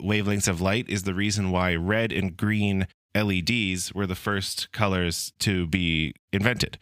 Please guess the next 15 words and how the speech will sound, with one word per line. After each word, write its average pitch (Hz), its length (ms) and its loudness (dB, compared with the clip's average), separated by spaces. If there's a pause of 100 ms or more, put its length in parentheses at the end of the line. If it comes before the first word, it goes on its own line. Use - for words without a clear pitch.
(240)
And 110 100 -2
so 101 160 2
red 117 220 0
and 117 140 -2
green 110 260 -2
L 95 200 2
E 95 60 0
Ds 98 400 0
were 90 360 0
created 101 380 0
during 90 180 0
the 85 80 -4
fifties 90 340 -4
and 80 100 -8
sixties. 80 520 -4